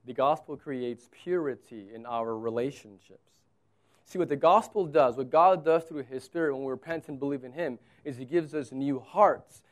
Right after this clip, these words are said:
that hunger for purity. And so what we see here is that God's plan is to radically transform our hearts. Not just to make minor modifications,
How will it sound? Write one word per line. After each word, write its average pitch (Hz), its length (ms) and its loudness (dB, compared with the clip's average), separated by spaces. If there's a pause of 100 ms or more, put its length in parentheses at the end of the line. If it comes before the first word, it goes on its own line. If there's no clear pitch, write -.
(160)
that 143 160 0
hunger 190 500 -2
for 135 160 -10
purity. 139 760 -6 (400)
And 139 100 -12
so 175 100 -4
what 156 140 4
we 156 100 -2
see 196 280 -10
here 156 640 2 (200)
is 147 140 -6
that 147 160 0
God's 160 340 6
plan 175 640 0
is 160 160 -4
to 170 160 -2
radically 185 680 6
transform 175 920 -4 (240)
our 135 400 4 (160)
hearts. - 720 0 (580)
Not 214 380 0
just 208 340 2
to - 80 -6
make 165 320 -4
minor 180 320 0
modifications, 160 1040 -2